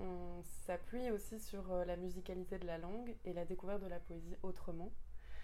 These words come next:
euh, via, euh, voilà, comme je le dis, euh, oui, la, la, la musicalité.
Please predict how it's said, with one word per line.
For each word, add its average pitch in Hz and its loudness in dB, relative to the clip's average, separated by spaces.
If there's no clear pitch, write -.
euh, 175 2
via, 180 4
euh, 170 0
voilà, 151 -2
comme 170 -4
je 165 -4
le 156 -4
dis, 180 -2
euh, 175 0
oui, 156 2
la, 175 -4
la, 160 0
la 170 2
musicalité. 185 0